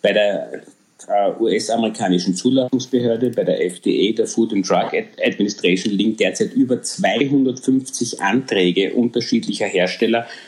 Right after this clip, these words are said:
für eine, äh, für eine Zulassung ihres Antikörpertests vor.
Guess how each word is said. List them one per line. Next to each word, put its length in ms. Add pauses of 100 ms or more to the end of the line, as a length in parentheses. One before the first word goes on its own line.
(100)
für 340
eine, 400 (400)
äh, 280
für 400
eine 300
Zulassung 720 (1300)
ihres 160
Antikörpertests 1000
vor. 540